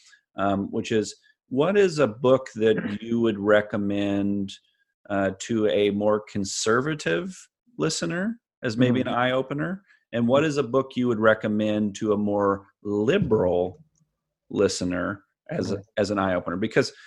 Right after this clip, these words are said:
Speaker 1: I will say this, conservatives and liberals or progressives or whatever we wanna call them, they both have blind spots, you know, and those blind spots affect their way to, you know, see the world objectively. And, you know, sometimes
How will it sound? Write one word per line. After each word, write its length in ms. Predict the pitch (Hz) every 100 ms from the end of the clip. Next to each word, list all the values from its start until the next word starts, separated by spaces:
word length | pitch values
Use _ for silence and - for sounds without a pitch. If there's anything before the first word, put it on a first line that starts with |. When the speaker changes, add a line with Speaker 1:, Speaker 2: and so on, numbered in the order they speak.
| - _ _
Speaker 1:
I 80 | 143
will 140 | 202 202
say 240 | 190 160
this, 500 | 156 113 - - - _ _ _ _ _ -
conservatives 840 | 131 - 170 180 180 180 185 - -
and 160 | 120 123
liberals 720 | 143 120 107 104 98 - - -
or 120 | 107
progressives 640 | 113 110 107 107 104 98
or 40 | 107
whatever 200 | 107 113
we 60 | 113
wanna 120 | 117
call 220 | - 98
them, 180 | 95 95 - _ _ _
they 160 | 131 127
both 280 | 127 160 -
have 260 | 160 120
blind 340 | 107 104 104 95
spots, 560 | - 60 - - - 98
you 160 | 92
know, 280 | 95 95 98 - _ _
and 260 | 110 107 107
those 180 | 117 117
blind 380 | 127 117 127 123
spots 380 | - 120 117
affect 400 | 113 - 117 - -
their 200 | 113 110
way 280 | 113 110 104
to, 240 | 117 101 -
you 80 | 156
know, 80 | 110
see 160 | - 131
the 100 | 113
world 260 | 110 110
objectively. 800 | 98 90 104 - - - - - _ _ _ _ _
And, 460 | 117 101 101 98 98
you 140 | 123 107
know, 140 | 101
sometimes 640 | 98 131 123 131 117 110